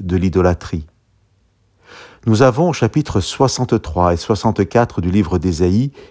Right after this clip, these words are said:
une longue prière où le prophète reconnaît que les malheurs qui s'abattent sur le peuple sont dus à cette idolâtrie. Cette prière commence ainsi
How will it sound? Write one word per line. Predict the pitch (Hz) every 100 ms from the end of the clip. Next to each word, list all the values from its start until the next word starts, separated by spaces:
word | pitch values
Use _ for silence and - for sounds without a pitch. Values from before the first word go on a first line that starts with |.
| _
une | 101 104
longue | 101 123 143 104
prière | 87 - 110 101 95 90 80 - - -
où | 110
le | 107
prophète | - 139 120 113 98 98
reconnaît | 80 - - 120 98 90 87 - _ _
que | -
les | 90 87
malheurs | 104 113 104 95 -
qui | -
s'abattent | - - 95 98 90 -
sur | 82 101
le | 87
peuple | 82 - 92 - 98 - - _
sont | - 101 98
dus | 85 95 92 - _ -
à | 92
cette | - 95 -
idolâtrie. | 82 90 87 - 95 82 - _ _ _ _ _ _ _ _ _
Cette | - 120 -
prière | - 127 135 156 -
commence | 120 120 139 123 -
ainsi | 120 117 - - 98